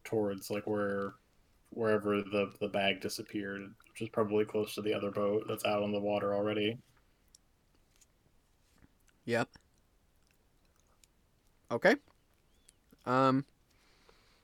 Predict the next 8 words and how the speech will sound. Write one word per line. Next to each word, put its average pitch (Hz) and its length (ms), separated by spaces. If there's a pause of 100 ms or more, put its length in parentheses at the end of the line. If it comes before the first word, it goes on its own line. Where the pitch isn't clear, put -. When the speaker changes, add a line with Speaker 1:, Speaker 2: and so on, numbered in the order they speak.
(1400)
Speaker 2:
you're 151 140
within, 214 280
like, 131 280 (1600)
spitting 147 420
distance 143 420
of 120 120
this 123 140
guy, 120 280